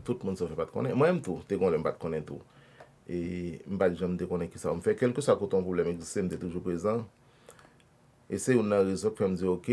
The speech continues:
te met chanèl sa sou pye, te mwen eklesi moun. Men m konnen se pa mwen menm ki konnen plis. Gen ayisyen m konnen ki, ki konnen plis pase nan domèn finans, gen plis kòb pase m, ki fè plis sikses pase m.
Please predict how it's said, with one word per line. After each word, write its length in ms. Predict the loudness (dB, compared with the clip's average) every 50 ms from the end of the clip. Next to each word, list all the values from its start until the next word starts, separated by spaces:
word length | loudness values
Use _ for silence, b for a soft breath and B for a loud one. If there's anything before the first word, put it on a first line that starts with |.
| 2 2 0
te 120 | -2 -4
met 200 | -2 -2 -4 -2
chanèl 200 | -2 -2 -2 0
sa 140 | 2 2 2 2
sou 120 | 0 -4 -6
pye, 180 | -4 -4 -4 -4
te 120 | -2 -2 0
mwen 220 | 0 0 0 -2 -2 -6
eklesi 400 | -6 -6 -4 -6 -6 -4 -4 -2
moun. 240 | 0 0 0 0 -2 -6 -8 -6 2
Men 180 | 4 4 4 4
m 20 | 4 4
konnen 240 | 4 4 4 4 2
se 120 | 2 2
pa 120 | 2 4
mwen 200 | 4 4 2 2
menm 180 | 4 2 2 0
ki 80 | 0 0
konnen 240 | 2 2 2 2 0 -4
plis. 300 | -4 -6 -4 -4 -6 -4 0
Gen 140 | 2 4 4
ayisyen 400 | 4 4 2 0 2 2 2 2
m 60 | 2 2
konnen 160 | 2 0 0
ki, 140 | -2 -6 -6
ki 80 | -4 -2
konnen 240 | 0 0 0 -2
plis 160 | -6 -6 -2 -2
pase 240 | -2 -2 -2 -2
nan 160 | -4 -2 -2 -2
domèn 240 | 0 -2 -2 -2
finans, 380 | -2 -4 -2 0 0 -2 -2 -4
gen 160 | -4 -4 -4 -4
plis 160 | -6 -2 2
kòb 160 | 2 2 2
pase 240 | 2 0 0 -2 -6
m, 80 | -6
ki 80 | -6 -6 -6
fè 120 | -6 -6
plis 260 | -6 -8 -8 -8 -10
sikses 300 | -10 -6 -4 -4 -2 0
pase 320 | 2 0 2 2 0 0 0
m. 80 | -2